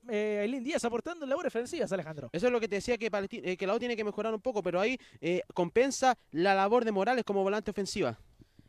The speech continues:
Speaker 1: Stephanie Rivas, pasa Espinosa, el fútbol que ahora lo quiere controlar Palestino con Martínez, Martínez ya tocando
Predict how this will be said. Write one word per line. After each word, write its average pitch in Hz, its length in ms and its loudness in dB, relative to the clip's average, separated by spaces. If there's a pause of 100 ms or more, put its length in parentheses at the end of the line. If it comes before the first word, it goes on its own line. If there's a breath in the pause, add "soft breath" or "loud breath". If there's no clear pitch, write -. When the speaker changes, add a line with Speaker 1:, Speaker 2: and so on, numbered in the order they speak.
Speaker 1:
Stephanie 196 480 2
Rivas, 196 280 2
pasa 208 260 0
Espinosa, 202 600 0 (260 soft breath)
el 214 160 4
fútbol 208 300 4
que 214 80 2
ahora 226 160 4
lo 208 120 4
quiere 240 300 2
controlar 233 540 4
Palestino 247 560 2
con 277 260 8
Martínez, 254 640 0 (260 loud breath)
Martínez 254 540 6
ya 262 140 8
tocando 247 600 4